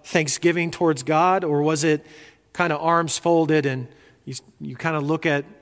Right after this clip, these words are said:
the, the kingdom that you set up for yourself, kind of like, um, Nebuchadnezzar and Daniel?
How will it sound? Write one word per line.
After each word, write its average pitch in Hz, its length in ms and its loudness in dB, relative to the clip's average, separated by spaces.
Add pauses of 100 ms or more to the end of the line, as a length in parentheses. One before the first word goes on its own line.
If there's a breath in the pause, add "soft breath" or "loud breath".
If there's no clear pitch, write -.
(100)
the, 127 380 -6
the 131 140 -12
kingdom 170 400 -2
that 135 100 -4
you 135 80 -8
set 147 240 -2
up 143 140 -6
for 139 80 -8
yourself, 135 420 -4
kind 147 180 -6
of 143 60 -4
like, 131 300 -6
um, 123 400 -4 (520 loud breath)
Nebuchadnezzar 147 680 -2
and 113 200 -6
Daniel? 127 440 -6